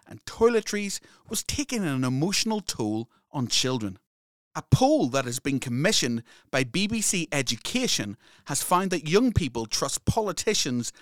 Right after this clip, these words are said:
less than social media influencers to tell the truth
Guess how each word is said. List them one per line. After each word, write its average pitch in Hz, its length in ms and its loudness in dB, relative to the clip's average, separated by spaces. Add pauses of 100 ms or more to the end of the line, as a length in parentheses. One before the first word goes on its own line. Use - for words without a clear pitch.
(200)
less 139 420 0
than 208 200 -2
social 110 480 -2
media 104 440 -6 (100)
influencers 151 760 -4 (300)
to - 80 -12
tell 196 380 0
the 208 100 2
truth - 480 -4